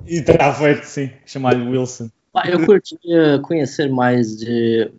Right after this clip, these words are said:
Speaker 2: manga e tal, mas, tipo, eu sinto que eu preciso comprar uma estante inteira pra
Speaker 1: <laughs> Pois é,
Speaker 2: preciso
Speaker 1: sim.
Speaker 2: lá minha casa pra, pra ter uma série, tipo, então
Speaker 1: É, aquilo é um empreendimento, cada mangá, especialmente aquelas coleções já antigas, que têm muitos anos,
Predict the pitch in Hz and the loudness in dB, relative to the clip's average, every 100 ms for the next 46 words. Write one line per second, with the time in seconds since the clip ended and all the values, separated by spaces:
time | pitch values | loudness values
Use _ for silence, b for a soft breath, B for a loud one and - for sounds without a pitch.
0 | - 113 110 110 113 113 - 117 110 107 | -8 -4 -2 -2 -4 -8 -6 -2 0 0
1 | 110 110 - - 123 113 - 127 - 139 | -2 -4 -6 -2 0 0 -2 -2 0 -2
2 | - - 135 127 131 135 117 - 131 131 | -2 -6 -4 -2 0 2 0 -2 -2 -2
3 | 135 - 123 127 123 117 113 117 117 117 | -2 -2 -4 -2 0 -2 -2 -2 0 0
4 | 113 113 113 _ 143 135 143 143 156 131 | 0 -2 -8 _ -2 0 2 2 2 0
5 | 143 139 139 - _ - 107 95 123 131 | -2 -4 -6 -8 _ -10 -8 -2 0 0
6 | 104 131 127 131 135 175 135 127 113 - | -2 -2 2 4 2 0 -6 -10 -12 -16
7 | 127 123 120 - 120 - - 123 120 113 | -8 -4 -4 -6 -18 -20 -8 2 2 2
8 | - 120 113 104 - - - 104 104 107 | 0 0 0 -2 -6 -14 -10 -6 -4 -4
9 | 104 - 101 92 104 104 110 107 104 _ | -6 -10 -12 -10 -6 -4 -2 -4 -8 _
10 | _ 120 113 104 113 - 139 151 156 151 | _ -8 -8 -6 -10 -4 2 4 4 4
11 | 160 160 160 147 - 143 143 143 147 143 | 4 4 2 0 2 2 4 2 0 2
12 | 156 151 147 139 - 147 156 156 160 147 | 2 2 0 -4 -4 -2 -2 -4 -2 -2
13 | 143 151 147 - 151 123 139 139 135 151 | -2 -2 -2 -2 -6 -4 -4 -4 -2 -2
14 | 135 135 143 139 147 139 123 139 143 151 | -2 -4 -4 -4 -4 -6 -2 0 0 -6
15 | - | -12